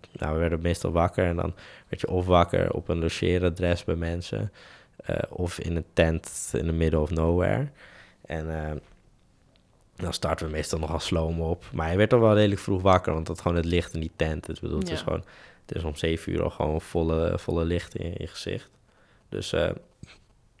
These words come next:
Speaker 1: dus om zeven uur, eh, meestal rond zeven wakker worden. Dan, eh, heel sloom, verwilderd wakker worden. Beseffen dat we geen eten hebben voor ontbijt. Beseffen dat onze telefoons bijna leeg zijn. Eh,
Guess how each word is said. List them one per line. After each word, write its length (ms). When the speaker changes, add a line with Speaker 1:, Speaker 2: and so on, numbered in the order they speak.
Speaker 1:
dus 180
om 100
zeven 420
uur, 240
eh, 140
meestal 400
rond 180
zeven 300
wakker 280
worden. 400
Dan, 260
eh, 400
heel 200
sloom, 640
verwilderd 600
wakker 300
worden. 440
Beseffen 440
dat 80
we 80
geen 220
eten 320
hebben 200
voor 160
ontbijt. 640
Beseffen 440
dat 140
onze 180
telefoons 500
bijna 260
leeg 340
zijn. 460
Eh, 500